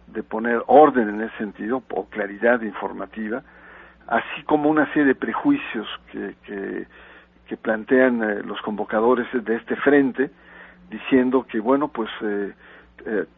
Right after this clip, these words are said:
eh, a los niños o a tus hijos podrían, este, eh, ser adoptados por homosexuales, ¿no?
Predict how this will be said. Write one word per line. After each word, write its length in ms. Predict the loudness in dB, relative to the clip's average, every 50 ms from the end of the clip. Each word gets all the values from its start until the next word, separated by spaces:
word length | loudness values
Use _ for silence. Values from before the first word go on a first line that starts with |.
| -12 -8
eh, 240 | -4 -4 -4 -4 -4
a 100 | -4 -4
los 200 | -4 -4 -4 -2
niños 360 | 0 2 2 4 4 2 2 0 -2
o 100 | -4 -4
a 40 | -4
tus 160 | -6 -8 -8 -6
hijos 300 | -6 -4 -4 -4 -6 -8 -8 -4
podrían, 760 | -2 -2 0 0 2 2 4 4 4 2 0 -4 -6 -8 -10
este, 640 | -12 -18 _ _ -12 -10 -8 -8 -10 -10 -12 -12 -16 _ _ -20 -20 -20 -20 -20 _ _ _ -10
eh, 600 | -8 -6 -6 -6 -6 -6 -6 -8 -8 -8 -10 -10 -12 _ -20 -20 -20 _ _ _ -18 0 6
ser 160 | 8 8 10 10
adoptados 520 | 8 6 4 0 2 6 6 6 6 4
por 180 | 0 -4 -2 -2
homosexuales, 680 | -2 -4 -6 -8 -8 -4 2 4 4 4 4 0 -4 -6
¿no? 180 | -6 -8 -8